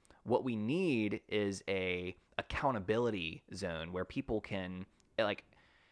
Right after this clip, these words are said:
not just, like, name their judgments aloud and be like, "I judge this, this, this," but instead saying, "Hey, like, this is a judgment you're experiencing. Let, can we lift it up? And, and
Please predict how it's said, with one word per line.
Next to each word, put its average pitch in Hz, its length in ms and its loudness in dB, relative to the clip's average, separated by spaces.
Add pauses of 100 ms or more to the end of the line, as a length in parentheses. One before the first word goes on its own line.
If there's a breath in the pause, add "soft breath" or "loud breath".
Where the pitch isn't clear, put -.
(160)
not 127 520 4
just, 117 200 -6
like, 92 220 0 (120)
name 113 500 4
their 107 160 6
judgments 101 440 0
aloud 92 400 4
and 98 80 -2
be 92 60 -2
like, 90 140 2
"I 131 220 8
judge 131 320 2
this, 143 300 4
this, 131 300 2
this," 123 340 0
but 120 160 2
instead 139 440 6
saying, 110 260 2
"Hey, 160 380 0
like, 107 260 0 (300)
this 165 180 0
is 180 80 0
a 131 60 0
judgment 110 340 4
you're 101 140 2
experiencing. 92 960 -4 (840)
Let, - 260 -2
can 156 140 -4
we 147 100 2
lift 127 300 4
it 120 80 4
up? 120 360 2
And, 101 460 -4
and 98 280 -6